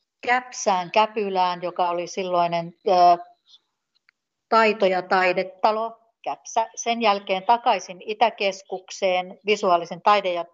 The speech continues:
taidon ja taiteen talo Valttiin, ja sieltä sitten Hapen, ö, alkumetreillä mukaan sinne Hapen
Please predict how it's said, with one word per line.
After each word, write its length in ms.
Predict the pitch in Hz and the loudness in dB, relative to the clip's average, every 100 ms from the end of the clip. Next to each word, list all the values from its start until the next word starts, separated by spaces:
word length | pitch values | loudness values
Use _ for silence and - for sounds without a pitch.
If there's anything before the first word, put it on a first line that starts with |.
| _ | _
taidon 300 | - 220 208 | 0 2 2
ja 100 | 180 | -2
taiteen 460 | 180 220 214 202 180 | 2 2 0 -6 -8
talo 260 | 175 170 175 | -6 -2 2
Valttiin, 760 | 240 233 - - 180 180 _ _ - - _ - | 2 0 -8 -8 -8 -8 _ _ -20 -20 _ -4
ja 80 | 202 | 0
sieltä 400 | 254 233 196 202 | 4 2 2 -6
sitten 540 | 226 214 - 190 190 - | -6 -8 -4 -4 -4 -4
Hapen, 540 | - 220 208 180 170 | 0 0 0 -2 -4
ö, 480 | - _ _ _ 214 190 180 | -18 _ _ _ -4 -2 2
alkumetreillä 1040 | 202 185 190 190 185 180 190 175 170 170 - | 2 2 -2 -2 -2 -2 -2 -2 -2 -4 -4
mukaan 340 | 202 196 185 | -4 0 0
sinne 220 | 185 240 233 | 2 0 0
Hapen 540 | 196 190 185 170 | 2 0 0 -6